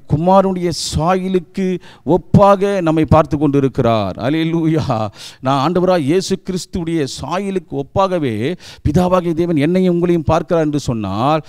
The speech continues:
அவர் பார்வையிலே நம்முடைய நீதி எப்படி இருக்கிறது, அவருடைய பார்வையிலே நம்முடைய பரிசுத்தம் எப்படி இருக்கிறது என்பதை நீங்கள் உணர்ந்து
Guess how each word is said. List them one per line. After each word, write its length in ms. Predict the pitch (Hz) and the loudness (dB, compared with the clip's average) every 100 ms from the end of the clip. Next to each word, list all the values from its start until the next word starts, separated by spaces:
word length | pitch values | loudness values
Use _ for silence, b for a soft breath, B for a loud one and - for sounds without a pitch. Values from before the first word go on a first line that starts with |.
| B B | B B
அவர் 360 | - 90 98 - 170 | -6 0 0 2 2
பார்வையிலே 640 | 202 196 196 196 202 202 B B | 2 0 0 2 2 2 B B
நம்முடைய 380 | 135 156 165 165 | 2 4 6 6
நீதி 240 | 156 185 | 6 6
எப்படி 200 | 165 143 | 4 6
இருக்கிறது, 540 | 147 135 120 110 98 98 B B | 4 4 2 0 -2 -8 B B
அவருடைய 360 | - 151 196 | 2 4 4
பார்வையிலே 640 | 180 151 185 190 190 196 196 | 4 4 4 2 2 2 2
நம்முடைய 240 | 160 151 160 | 2 4 6
பரிசுத்தம் 420 | 196 214 - 180 | 6 4 2 0
எப்படி 180 | 170 165 | 2 2
இருக்கிறது 340 | 147 151 143 | 2 0 0
என்பதை 220 | 135 131 | 2 4
நீங்கள் 220 | 123 131 | 4 4
உணர்ந்து 520 | 123 165 202 175 131 | 4 4 6 4 4